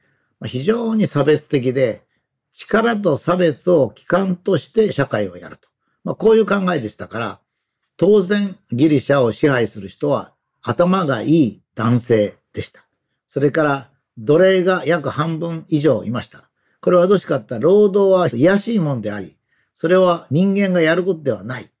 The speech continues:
ということで、奴隷という階級が非常に多かったわけですね。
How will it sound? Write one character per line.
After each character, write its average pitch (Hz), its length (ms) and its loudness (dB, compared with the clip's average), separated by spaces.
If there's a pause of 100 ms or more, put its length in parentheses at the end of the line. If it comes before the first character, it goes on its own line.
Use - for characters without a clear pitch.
(100)
と - 80 -4
い 185 40 4
う - 20 0
こ 190 100 4
と 156 120 -6
で、 175 240 0
奴 107 200 0
隷 196 240 4
と 180 160 -2
い 175 120 0
う 165 80 -4
階 151 320 -6
級 151 200 -4
が 143 100 2
非 117 60 0
常 151 140 2
に 147 80 -2
多 143 140 2
か - 100 -6
っ - 80 -12
た - 80 -20
わ - 60 -20
け - 60 -20
で - 80 -20
す - 120 -12
ね。 160 220 0